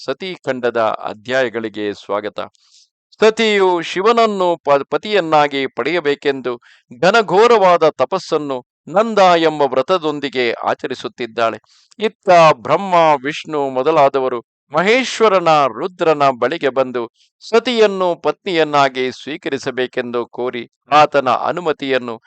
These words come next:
ಆತನ ಒಪ್ಪಿಗೆಯನ್ನು ಪಡೆದುಕೊಂಡಿದ್ದಾರೆ. ಬ್ರಹ್ಮದೇವರು ಮುಂದುವರೆದು ಹೇಳುತ್ತಾರೆ, ನಾರದ ಮುನಿಯೇ, ಆ ಸತಿಯು ಅಶ್ವಿನ ಮಾಸದ ಶುಕ್ಲ ಅಷ್ಟಮಿಯಂದು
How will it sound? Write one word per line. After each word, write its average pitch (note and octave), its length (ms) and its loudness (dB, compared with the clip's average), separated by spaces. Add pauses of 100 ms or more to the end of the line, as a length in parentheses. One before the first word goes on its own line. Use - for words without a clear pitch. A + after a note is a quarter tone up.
(220)
ಆತನ F#3+ 360 4
ಒಪ್ಪಿಗೆಯನ್ನು D3 1000 0
ಪಡೆದುಕೊಂಡಿದ್ದಾರೆ. A#2 840 -4 (640)
ಬ್ರಹ್ಮದೇವರು D3+ 880 2
ಮುಂದುವರೆದು C3+ 800 -2
ಹೇಳುತ್ತಾರೆ, B2 720 -2 (640)
ನಾರದ E3 440 2
ಮುನಿಯೇ, C#3+ 520 -2 (880)
ಆ F#3 220 6
ಸತಿಯು F#3+ 640 0
ಅಶ್ವಿನ G3+ 560 -4
ಮಾಸದ D#3+ 680 2
ಶುಕ್ಲ G3 420 -4
ಅಷ್ಟಮಿಯಂದು D#3 840 -4